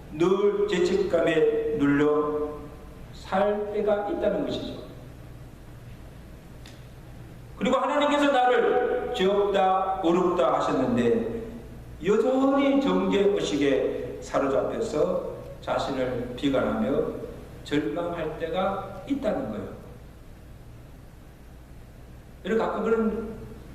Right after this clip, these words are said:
마음이 스-, 생각이 들 때가 있지 않습니까? "야, 너 왜 그렇게 사니? 왜 그렇게 살아? 아, 네가 그렇게 믿고도 예수 믿는다고 할 수 있어?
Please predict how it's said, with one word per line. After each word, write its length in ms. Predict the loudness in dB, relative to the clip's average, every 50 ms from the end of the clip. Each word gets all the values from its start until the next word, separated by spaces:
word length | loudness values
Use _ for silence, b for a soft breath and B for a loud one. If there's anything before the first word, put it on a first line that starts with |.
| -16 -12 -4 0
마음이 260 | 0 0 2 0 -4 -6 -8 -10 -12
스-, 80 | -12 -12
생각이 280 | -10 -6 -4 -2 -2 0
들 160 | 0 0 0
때가 140 | 2 2 2
있지 140 | 2 2
않습니까? 500 | 2 2 2 0 -2 -2 -2 -2 -2 -2 -4 -6 -8 -10 -6 -2
"야, 180 | 0 2 2 2
너 160 | 2 2 2
왜 160 | 2 4 4
그렇게 260 | 4 4 2 2 0 -2
사니? 340 | -4 -4 -4 -4 -4 -4 -6 -8 -10 -12 -14 -14 -14 -16 -16 -16 -16 -16 -16 -16 -12 -4 0
왜 100 | 2 4
그렇게 240 | 4 4 2 2 0
살아? 260 | -2 -2 -2 -2 -2 -4 -6 -8 -8 -10 -14 -14 -16 -16 -16 -16 -16 -16 -16 -16 -16 -16 -16 -16 -16 -16 -16 -16 -16 -16 -16 -16 -16 -16 -16 -16 -18 -16 -16 -16 -16 -14 -16 -16 -16 -16 -16 -16 -16 -16 -12 -2
아, 100 | 0 0 2
네가 220 | 2 2 2 2 4
그렇게 640 | 4 4 4 4 2 2 0 0 2 2 4 4 4
믿고도 600 | 2 2 0 0 0 0 0 2 4 4 4 4 4
예수 240 | 4 4 4 2 2
믿는다고 380 | 2 4 4 4 4 4 4
할 100 | 4 4
수 120 | 2 2 0
있어? 400 | 0 -2 0 0 0 0 0